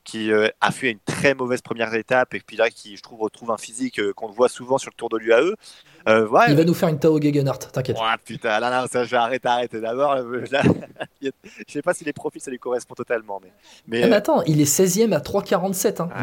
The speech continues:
Speaker 1: Ouais,
Speaker 2: de
Speaker 1: mais,
Speaker 2: Carapaz, hein.
Speaker 1: mais
Speaker 2: Il
Speaker 1: ouais.
Speaker 2: peut nous faire une Gegenhardt, hein.
Speaker 1: Ah, en tout cas, le top dix, je suis confiant. Sur le top cinq, euh, va falloir être très bon, quand même. Pour... Et puis, offensif. Et le problème de Gaudu, c'est que c'est les, les équipiers qu'il a, je suis pas sûr que ça puisse l'aider vraiment en haute montagne.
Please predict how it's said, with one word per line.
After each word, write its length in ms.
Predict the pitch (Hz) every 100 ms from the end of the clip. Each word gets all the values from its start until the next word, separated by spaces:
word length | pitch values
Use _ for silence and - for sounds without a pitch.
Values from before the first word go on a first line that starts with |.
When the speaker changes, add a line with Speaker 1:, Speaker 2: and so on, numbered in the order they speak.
| 101
Speaker 1:
Ouais, 120 | 123
Speaker 2:
de 60 |
Speaker 1:
mais, 60 | 120
Speaker 2:
Carapaz, 480 | 143 120 117 120 117
hein. 40 |
Speaker 1:
mais 60 | 110
Speaker 2:
Il 60 |
Speaker 1:
ouais. 100 | 120
Speaker 2:
peut 60 | -
nous 100 | 254
faire 140 | - 214
une 80 | 185
Gegenhardt, 380 | 180 214 185 -
hein. 60 | 135
Speaker 1:
Ah, 260 | 123 127 131
en 120 | 131
tout 120 | 139 -
cas, 100 | 185
le 160 | 165
top 180 | 131 147
dix, 220 | - 170 -
je 60 | 117
suis 120 | -
confiant. 500 | - 131 - 156 170
Sur 240 | - -
le 100 | 120
top 200 | 117 127
cinq, 400 | - 143 151 -
euh, 260 | 117 107 107
va 60 | 107
falloir 240 | - 117
être 180 | 113 -
très 200 | - 120
bon, 160 | 101 90
quand 120 | _
même. 80 | - _
Pour... 160 | 110 117
Et 60 |
puis, 100 | 113 120 120 -
offensif. 560 | 123 131 - 123 - _ - -
Et 80 | 117
le 60 |
problème 220 | - 127 135
de 80 |
Gaudu, 240 | 131 131 151
c'est 140 | -
que 160 | 113 113
c'est 160 | - 113
les, 160 | 107 110 -
les 280 | 107 110 107
équipiers 280 | 113 - 123
qu'il 200 | - 123
a, 100 | 127
je 60 |
suis 80 | -
pas 120 | 113
sûr 140 | 107 117
que 60 |
ça 140 | - 107 _
puisse 220 | - - -
l'aider 220 | 110 113
vraiment 520 | 107 110 120 117 101 _ - -
en 80 | -
haute 200 | 101 107
montagne. 360 | - 98 98 92